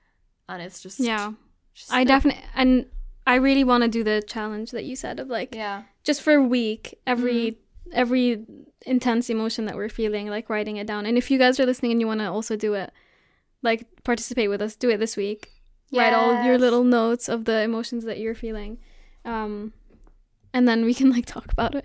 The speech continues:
Speaker 2: in, like, a future episode as well. Um, just to kind of, like, acknowledge everything that we're saying here. Like, yes, there were moments where we were feeling so many different things. So
Speaker 1: Yeah. Oh my
Speaker 2: um,
Speaker 1: God. If you
Speaker 2: and
Speaker 1: do it,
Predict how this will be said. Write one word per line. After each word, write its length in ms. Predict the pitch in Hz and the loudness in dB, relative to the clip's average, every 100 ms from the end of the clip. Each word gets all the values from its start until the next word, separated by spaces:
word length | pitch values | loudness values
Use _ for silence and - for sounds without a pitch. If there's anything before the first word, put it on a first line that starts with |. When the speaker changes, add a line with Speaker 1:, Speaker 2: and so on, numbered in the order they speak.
| - | -4
Speaker 2:
in, 100 | 262 | -2
like, 160 | 233 247 | -2 -4
a 40 | |
future 300 | - 254 - | -8 -8 -6
episode 420 | 233 254 - 269 | -10 -10 -10 -8
as 140 | 277 277 | -8 -8
well. 200 | 277 277 - - - | -10 -10 -12 -14 -8
Um, 180 | 254 254 | -2 2
just 180 | 247 302 | 2 2
to 40 | 349 | 4
kind 140 | 339 | 6
of, 80 | 302 | 6
like, 120 | 262 | 4
acknowledge 420 | 247 254 247 214 | 4 4 4 2
everything 320 | 214 226 214 | -2 -4 -6
that 100 | 208 | -6
we're 100 | 196 | -6
saying 300 | 208 214 202 214 | -8 -8 -8 -6
here. 160 | 214 | -6
Like, 180 | 190 208 | -6 -6
yes, 200 | 226 220 | -6 -6
there 160 | - 208 | -6 -6
were 140 | 208 | -4
moments 460 | 220 202 196 226 - | -4 -4 -6 -8 -8
where 100 | 180 | -10
we 100 | 202 | -10
were 140 | 214 233 | -10 -10
feeling 420 | 214 208 208 240 _ _ _ _ _ | -10 -10 -12 -16 _ _ _ _ _
so 340 | - - 254 233 | -6 2 4 4
many 200 | 220 214 | 0 -2
different 320 | 220 - 247 | -4 -6 -8
things. 440 | 226 247 262 - _ | -8 -8 -10 -12 _
So 320 | - - - | -18 -16 -14
Speaker 1:
Yeah. 340 | 226 214 190 - | -8 -6 -6 -6
Oh 80 | 240 | -2
my 100 | 254 | 0
Speaker 2:
um, 60 | 254 | 0
Speaker 1:
God. 320 | 262 226 - - | 0 -2 -2 -8
If 140 | 262 | 0
you 80 | 285 | 0
Speaker 2:
and 80 | 240 | 2
Speaker 1:
do 160 | 294 | 0
it, 260 | 202 202 - | -2 -2 -4